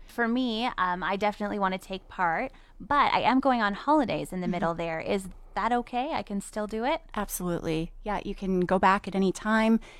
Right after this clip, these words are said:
Speaker 2: If you miss any weeks, you can, uh, go back at your own pace.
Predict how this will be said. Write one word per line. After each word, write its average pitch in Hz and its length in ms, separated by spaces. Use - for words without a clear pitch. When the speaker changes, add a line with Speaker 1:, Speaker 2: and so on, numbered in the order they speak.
Speaker 2:
If - 80
you 180 80
miss 196 280
any 208 160
weeks, 208 580
you 175 180
can, 175 440
uh, 165 340
go 185 80
back 185 460
at 175 160
your 175 160
own 175 180
pace. 226 480